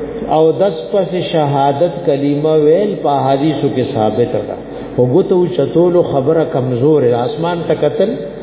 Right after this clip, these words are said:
کله پکې بعضې داسې ګوري، او دس د ځای نه تر صفه پورې را روان دي،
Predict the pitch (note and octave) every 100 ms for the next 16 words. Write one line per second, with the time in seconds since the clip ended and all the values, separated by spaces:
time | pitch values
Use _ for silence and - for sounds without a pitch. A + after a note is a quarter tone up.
0 | - F3 F3 E3 E3+ F3+ F3 F#3 F#3 D#3+
1 | D#3+ G3+ G#3 F3+ E3+ F3+ D#3 E3 F#3 F#3
2 | F3 E3+ D3 F#3 F3 E3+ D#3+ D#3 D#3 D#3
3 | F3+ G3